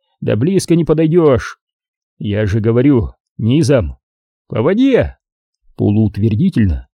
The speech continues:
спросил Коля-морячок, догадываясь. "Иначе никак", в тон ответил Хачариди. "Заметят",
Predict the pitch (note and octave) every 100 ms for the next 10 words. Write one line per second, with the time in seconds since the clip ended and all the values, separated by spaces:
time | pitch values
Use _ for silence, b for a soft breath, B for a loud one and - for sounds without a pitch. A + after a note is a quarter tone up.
0 | _ - - F#2 - F3+ B2 F#3+ C3 A2
1 | A#2 - E3 G#2+ A#2 G3 C#3 F#2 C2+ -
2 | _ _ _ _ _ _ - - G#2 A2+
3 | A2 - G#2+ G2 E3 E3 - _ _ _
4 | _ _ - - C#3 A2+ G#2+ E3+ A#2+ G2+
5 | A2 - F#3 B2+ C#2 - _ _ _ _
6 | _ _ _ - G#2+ - G#3+ G#3+ G#3+ -
7 | G3 E3+ -